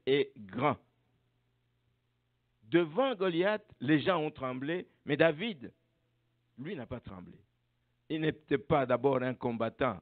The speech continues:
aguerri, c'était pas un guerrier tout fait, c'était un jeune enfant.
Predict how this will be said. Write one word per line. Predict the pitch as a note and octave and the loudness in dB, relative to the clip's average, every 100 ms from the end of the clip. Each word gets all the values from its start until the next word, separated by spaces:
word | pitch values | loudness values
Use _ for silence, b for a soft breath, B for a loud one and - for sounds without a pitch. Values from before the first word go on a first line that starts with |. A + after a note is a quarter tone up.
| _ | _
aguerri, | A2+ C3 B2 A#2+ E3 - - | -6 -4 -2 -2 -2 -6 -14
c'était | - G2+ | -10 -6
pas | A#2 C#3+ | -2 0
un | B2 | 0
guerrier | A2+ A#2 B2+ B2 C#3+ D4+ | -2 -2 0 2 0 0
tout | C3 | -6
fait, | - A4 - b | -4 -6 -6 b
c'était | - | 0
un | F3 C#3+ | 2 2
jeune | A#2+ C#3 | 4 4
enfant. | B2+ B2 - | 2 -2 -8